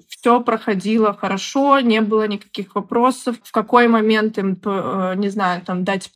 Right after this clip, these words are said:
предложить какую-то помощь, в какой момент им предложить fertility coaching. То есть вот за весь их период пользования мира, чтобы всё было хорошо.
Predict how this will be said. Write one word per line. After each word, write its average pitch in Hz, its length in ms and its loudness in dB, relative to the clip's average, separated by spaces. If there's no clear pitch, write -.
предложить 208 440 0
какую-то 190 400 -6
помощь, 254 520 2
в - 80 -20
какой 214 300 -2
момент 202 400 -2
им 185 120 0
предложить 196 520 -4
fertility 240 560 -2
coaching. 208 440 -2
То 208 80 -4
есть 202 180 -4
вот 208 180 2
за 220 120 4
весь 247 320 2
их - 180 -8
период 226 480 0
пользования 202 600 -2
мира, 285 340 -2
чтобы 202 280 -6
всё 233 240 -2
было 226 240 2
хорошо. 208 520 -4